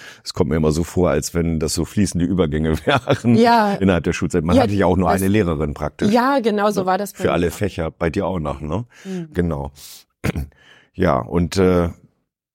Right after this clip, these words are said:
Speaker 1: da waren so die ersten Geschichten, die erzählt wurden, also so,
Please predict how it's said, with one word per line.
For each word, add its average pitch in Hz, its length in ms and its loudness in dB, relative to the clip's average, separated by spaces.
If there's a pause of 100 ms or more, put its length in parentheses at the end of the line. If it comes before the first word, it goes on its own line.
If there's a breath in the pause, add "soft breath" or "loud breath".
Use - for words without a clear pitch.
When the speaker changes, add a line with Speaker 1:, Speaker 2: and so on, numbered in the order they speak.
(600)
Speaker 1:
da 80 280 -2
waren 117 220 2
so 107 160 0
die 92 160 0
ersten 107 240 -2
Geschichten, 139 480 -2
die 135 100 2
erzählt 127 540 0
wurden, 117 680 0
also 82 280 -2
so, 71 960 -2